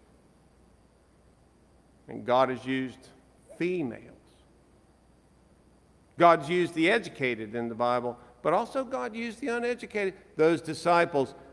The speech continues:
they're all so uneducated. God's used saints,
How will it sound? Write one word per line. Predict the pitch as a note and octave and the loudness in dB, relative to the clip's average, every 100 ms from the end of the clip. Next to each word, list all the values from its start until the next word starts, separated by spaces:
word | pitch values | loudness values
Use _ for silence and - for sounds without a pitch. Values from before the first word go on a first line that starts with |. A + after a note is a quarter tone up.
| - | 0
they're | C#3 D3 | 4 8
all | C#3+ D3 D3 C3+ - - - | 8 8 8 6 0 -10 2
so | E3 C#3+ B2+ A2 - | 4 6 4 -2 -6
uneducated. | A#2+ B2+ A#2+ G#2+ - - A#2+ A#2 - - - A#2 - - - _ _ _ _ _ _ _ _ _ _ _ _ _ _ _ _ _ _ _ _ _ _ _ _ _ _ _ _ _ _ _ - | 0 2 2 -2 -10 -6 -6 -6 -14 -18 -20 -20 -20 -20 -20 _ _ _ _ _ _ _ _ _ _ _ _ _ _ _ _ _ _ _ _ _ _ _ _ _ _ _ _ _ _ _ 0
God's | C3+ C3+ A#2 | 4 4 4
used | C3 B2 | -2 -2
saints, | - D3 F3 A3+ - | 0 2 4 2 -2